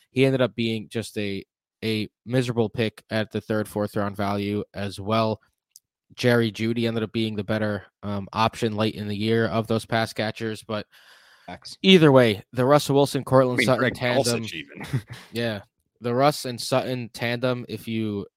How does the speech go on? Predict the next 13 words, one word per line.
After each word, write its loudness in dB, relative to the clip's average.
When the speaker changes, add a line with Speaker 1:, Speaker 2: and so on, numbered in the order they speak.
Speaker 1:
stack -2
them -2
or -2
if -10
you -8
just -10
drafted -4
them -4
apart, -2
ended 2
up -2
being -2
a -6